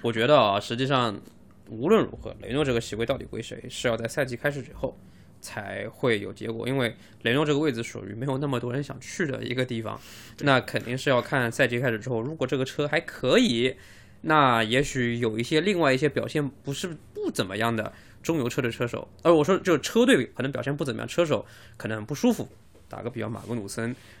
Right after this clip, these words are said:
Speaker 1: 如果哈斯比较表现很差，那马格努森可能选择是去可能表现稍微好一点的雷诺，那毕竟，回去啊，回去啊，回雷诺，那毕竟是个强队嘛。我只是打个比方啊，呃，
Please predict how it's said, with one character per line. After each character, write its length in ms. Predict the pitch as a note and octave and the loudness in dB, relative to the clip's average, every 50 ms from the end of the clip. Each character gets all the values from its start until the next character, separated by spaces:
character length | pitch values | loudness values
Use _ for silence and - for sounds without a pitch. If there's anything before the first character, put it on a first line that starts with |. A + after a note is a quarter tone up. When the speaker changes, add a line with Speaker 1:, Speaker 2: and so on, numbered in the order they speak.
| - - | -20 -12
Speaker 1:
如 120 | - A#2+ A#2 | -6 -2 0
果 80 | A#2 | 0
哈 180 | A2+ - B2 A#2+ | 2 2 0 0
斯 100 | B2 C3+ | 0 -2
比 140 | B2 - F#2+ | -6 -8 -8
较 140 | G2 G#2+ A2 | -10 -10 -10
表 120 | - - - | -10 -12 -10
现 120 | - A#2 | -10 -10
很 80 | A2 - - | -10 -10 -10
差， 200 | - - B2 - - - - - - | -6 -6 -6 -6 -8 -14 -20 -10 -4
那 120 | - A#2+ A2+ | -2 -2 -2
马 160 | G2+ F#2+ F#2 | -2 -6 -8
格 120 | G2+ A#2+ | -8 -8
努 100 | A#2+ A2 | -8 -6
森 140 | A2 A2 G#2+ | -8 -8 -10
可 100 | - - | -10 -12
能 140 | - - A#2 | -14 -14 -14
选 160 | - - - | -14 -14 -14
择 80 | - A#2 | -14 -14
是 180 | A#2+ - B2 A#2+ - | -12 -12 -12 -12 -10
去 180 | - - C3+ B2+ | -8 -6 -6 -6
可 180 | - - - | -6 -8 -10
能 120 | C3 C3 C3+ C3+ | -10 -10 -8 -6
表 120 | C3 - | -6 -6
现 140 | - - C3+ | -6 -8 -4
稍 140 | - F#3 A#3 | -2 -2 -2
微 100 | G4+ A4 | -2 -2
好 160 | - C3+ - | -4 -6 -6
一 60 | A2+ | -6
点 100 | A2 G#2+ | -6 -8
的 60 | F#2+ | -8
雷 160 | A2 A#2 A2+ | -10 -6 -2
诺， 200 | C#3+ D#3+ - - - - - | 0 0 0 -2 -6 -12 -10
那 80 | - B2 | -10 -4
毕 160 | - B2 A#2+ | -4 -4 -4
竟， 80 | - - - | -4 -6 -8
回 240 | - - - A#2+ B2+ | -8 -4 0 0 2
去 160 | - - A#3+ | 4 6 6
啊， 160 | E3+ G#2+ A2 | 6 6 2
回 160 | G#2+ - G#2+ A2 | -2 -4 -8 -8
去 140 | - - | -8 -8
啊， 80 | A#2+ G#2+ | -10 -10
回 180 | - - A#2+ C3+ | -8 -8 -6 -4
雷 140 | C#3+ A2+ | -4 -4
诺， 200 | G#2 B2 B2 - - - - - - - - - - | -2 -4 -4 -6 -8 -14 -20 -20 -20 -20 -20 -18 -16
那 80 | - B2+ | -16 -10
毕 100 | - A#2 | -10 -10
竟 80 | G#2+ A2 | -10 -8
是 80 | A#2 | -10
个 60 | B2 C3 | -12 -12
强 140 | - - - E3 | -14 -16 -10 -8
队 100 | C#3 B2 | -6 -6
嘛。 120 | A2+ A2+ - - - - - - - - - - - | -6 -8 -12 -18 -20 -20 -20 -20 -20 -20 -20 -12 -8
我 80 | - | -6
只 120 | A#2+ C3 C#3 | -4 -2 -2
是 80 | C#3+ | 2
打 120 | C#3+ C3 A#2 | 2 2 2
个 80 | A#2+ | 2
比 120 | B2+ A#2 A2+ | 0 0 0
方 180 | C3 C3 C3+ | 0 0 2
啊， 220 | C3+ C#3+ C#3 C#3 - - - - - | 2 2 0 0 -2 -10 -20 -20 -6
呃， 540 | - - B2 A#2+ A#2+ A#2+ A#2 A2+ A2+ A#2 - | -2 0 2 4 4 4 4 2 0 -2 -4